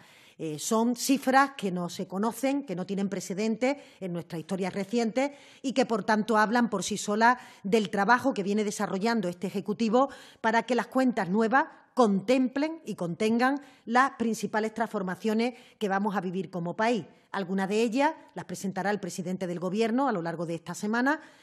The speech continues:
eh, con motivo del plan de recuperación y desde aquí el impulso que, eh, la Unión Europea está dando a todos los Estados miembros y otras de ellas lo presentaremos en el propio proyecto de presupuesto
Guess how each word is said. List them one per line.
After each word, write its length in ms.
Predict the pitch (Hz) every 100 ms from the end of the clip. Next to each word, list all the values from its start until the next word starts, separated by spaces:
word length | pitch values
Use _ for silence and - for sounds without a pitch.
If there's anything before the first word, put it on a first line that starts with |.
| _
eh, 280 | 185 175 156
con 140 | 190
motivo 320 | 170 160 208 180
del 160 | 170
plan 180 | 185 180
de 80 | 180
recuperación 800 | 185 190 185 185 190 262 285 294 - _ -
y 100 | 180
desde 240 | 160 156
aquí 240 | 160 - 202
el 80 |
impulso 720 | 190 175 226 214 - 175 143 _
que, 320 | - 180 170 165 175
eh, 360 | 175 160 156
la 80 | 156
Unión 220 | 165 190
Europea 480 | 190 185 233 226 175 - -
está 240 | 180 - 202
dando 400 | 226 240 277 294
a 80 | 170
todos 200 | 180 170
los 120 | 156
Estados 320 | 165 160 165
miembros 420 | 185 226 220 254 - - - -
y 200 | 202 180
otras 280 | 202 190 185
de 120 | 208
ellas 240 | 214 214 233
lo 120 | 196
presentaremos 680 | 196 202 196 196 208 233 285 - -
en 160 | 190
el 100 | 175
propio 560 | - 196 190 180 175 156 _ -
proyecto 600 | 202 196 233 - 156 -
de 180 | 202 220
presupuesto 680 | 208 226 196 190 233 233